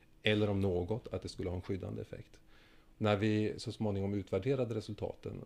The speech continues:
så upptäckte vi till vår förvåning då att, eh, lungcancerbördan eller antalet tumörer i de här mössen ökade mer än trefaldigt jämfört med o-, eh, obehandlade möss.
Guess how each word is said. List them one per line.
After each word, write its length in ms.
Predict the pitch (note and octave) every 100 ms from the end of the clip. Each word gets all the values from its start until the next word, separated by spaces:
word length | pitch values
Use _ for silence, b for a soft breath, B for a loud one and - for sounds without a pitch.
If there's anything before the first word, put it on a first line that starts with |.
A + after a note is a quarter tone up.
| -
så 340 | - G#2 F#2+
upptäckte 500 | - F#2+ - - -
vi 60 | F2+
till 160 | -
vår 300 | F#2 F2 F2 F2
förvåning 480 | - G2 G#2+ A2+ G2
då 180 | - - b b b b -
att, 400 | F2+ - - -
eh, 240 | F2 F2 - - - -
lungcancerbördan 1200 | - F#2+ F2+ - F2 - F2 D#2+ G2 A2 G#2 F2+
eller 360 | E2+ E2+ E2+ F2+ - -
antalet 680 | F#2+ F#2 - A2 G2 - - -
tumörer 460 | - G#2 F#2 A2 A2
i 20 |
de 160 | G2 F#2
här 120 | F#2
mössen 380 | F#2 G2 - G#2 -
ökade 360 | G2+ F#2+ G2+ F2+
mer 180 | F#2+ F2
än 100 | F2+
trefaldigt 760 | - G2 - A2 A2+ - b b b
jämfört 480 | - F#2 F2 - -
med 200 | F#2+ - -
o-, 320 | F#2 - -
eh, 160 | F#2 F2 -
obehandlade 500 | G2+ F2+ G#2 G#2 G2
möss. 360 | F#2+ F#2 -